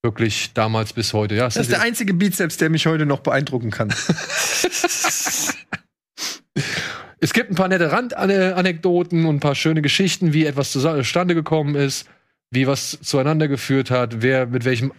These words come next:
Speaker 1: Ansatz da rangegangen ist und so weiter und so fort. Paul Verhoeven ist auch noch hier und da mal zu hören. Also zwei Stunden, paar zerquetschte, gute Laune für Freunde des Action.
Speaker 2: Aber ist, ähm, aber wo läuft das?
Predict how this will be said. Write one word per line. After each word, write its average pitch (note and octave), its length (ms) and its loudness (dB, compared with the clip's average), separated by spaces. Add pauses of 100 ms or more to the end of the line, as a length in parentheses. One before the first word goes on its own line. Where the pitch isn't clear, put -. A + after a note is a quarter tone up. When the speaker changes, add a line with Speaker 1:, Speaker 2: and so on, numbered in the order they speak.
(200)
Speaker 1:
Ansatz E3 380 2
da D3 120 2
rangegangen B2+ 520 0
ist G#2+ 180 -2
und D#3+ 120 2
so C3+ 120 -4
weiter A#2+ 220 0
und - 80 -4
so A#2 60 -2
fort. C3 240 0
Paul C3 200 0
Verhoeven D#3 440 2
ist C#3 140 -2
auch D3 100 0
noch B2 140 0
hier C3+ 100 2
und B2+ 100 -4
da B2+ 120 2
mal B2 140 0
zu G#2+ 160 -4
hören. A#2+ 300 0 (840)
Also B2+ 580 2 (720)
zwei F3 480 4
Stunden, D#3+ 680 2
paar C#3 180 0
zerquetschte, C3 880 0 (960)
gute C3 200 2
Laune A#2+ 360 2
für A2 200 -4
Freunde A2 340 -2
des G2+ 120 -4
Action. G#2+ 220 -2
Speaker 2:
Aber C#3 100 0
ist, - 340 -4
ähm, F3+ 500 2 (1300)
aber C3+ 240 -2
wo D3 80 4
läuft F#3+ 280 0
das? - 340 -6